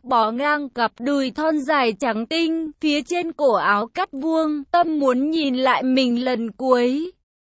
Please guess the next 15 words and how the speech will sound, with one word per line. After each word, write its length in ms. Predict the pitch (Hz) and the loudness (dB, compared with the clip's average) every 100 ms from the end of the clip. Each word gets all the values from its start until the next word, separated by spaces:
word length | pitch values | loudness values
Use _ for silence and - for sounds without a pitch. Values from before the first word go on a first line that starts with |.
| _ 254 | _ -2
Đây 180 | 311 | -2
rất 340 | 262 320 392 - | 0 -2 -2 0
có 200 | 294 277 | 2 2
thể 320 | 359 359 240 | 2 2 2
là 260 | 220 254 254 | 2 2 2
hình 260 | 254 247 | 0 -2
ảnh 400 | 190 247 220 190 | -2 -2 -2 -6
cuối 260 | - 262 277 | -2 0 0
cùng 360 | - 320 254 | -2 -2 -2
của 220 | 226 247 196 | 0 0 0
nàng 420 | 214 226 214 202 | 0 -2 -2 -8
khi 260 | - 330 330 | -6 -4 -4
còn 340 | - 269 240 | -2 -2 -2
con 280 | 240 311 302 | -4 -4 -2
gái. 540 | 285 254 233 247 311 | -2 0 0 0 -4